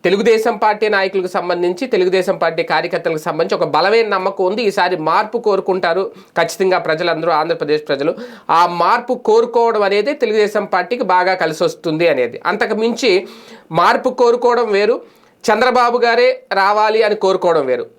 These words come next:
జగన్మోహన్ రెడ్డి గారి మీద వ్యతిరేకత రావడం వేరు, చంద్రబాబు మీద పాజిటివ్నెస్ రావడం వేరు. ఇప్పుడు జగన్మోహన్ రెడ్డి గారి మీద ఉన్న వ్యతిరేకత అది వెళ్ళిపోకుండా, చీలిపోకుండా తమకి రావాలని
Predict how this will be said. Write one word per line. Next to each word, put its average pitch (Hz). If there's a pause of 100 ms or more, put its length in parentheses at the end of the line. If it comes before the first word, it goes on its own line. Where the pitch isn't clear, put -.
జగన్మోహన్ 233
రెడ్డి 233
గారి 233
మీద 233
వ్యతిరేకత 226
రావడం 208
వేరు, 208 (420)
చంద్రబాబు 233
మీద 240
పాజిటివ్నెస్ 214
రావడం 147
వేరు. 113 (140)
ఇప్పుడు 180 (220)
జగన్మోహన్ 220
రెడ్డి 226
గారి 220
మీద 226
ఉన్న 202
వ్యతిరేకత 214 (400)
అది 180
వెళ్ళిపోకుండా, 233 (100)
చీలిపోకుండా 226 (240)
తమకి 202
రావాలని 214